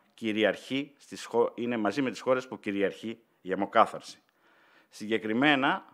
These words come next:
εδώ βλέπετε, δε-, εντάξει, είναι πολύ, πολύ μικρά τα γράμματα, αλλά να σας πω ότι είναι από το δύο χιλιάδες δύο μέχρι το δύο χιλιάδες δεκαπέντε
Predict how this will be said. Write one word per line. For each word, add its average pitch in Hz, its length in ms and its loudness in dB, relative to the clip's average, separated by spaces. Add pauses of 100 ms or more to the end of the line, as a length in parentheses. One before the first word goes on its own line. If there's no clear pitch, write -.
(100)
εδώ 127 480 4
βλέπετε, 131 640 0
δε-, 110 200 -6 (200)
εντάξει, 110 320 -2
είναι 110 80 -4
πολύ, 110 360 -6 (220)
πολύ 110 200 -4
μικρά 113 240 0
τα 104 120 2
γράμματα, 143 640 2
αλλά 120 560 6
να 110 180 -4
σας 113 200 -4
πω 131 80 -2
ότι 131 160 -2
είναι 127 80 0
από 117 100 -4
το 110 60 -2
δύο 120 140 -2
χιλιάδες 113 380 2
δύο 117 180 0
μέχρι 110 180 -6
το 110 80 -8
δύο 104 180 -4
χιλιάδες 107 280 -2
δεκαπέντε 160 640 -2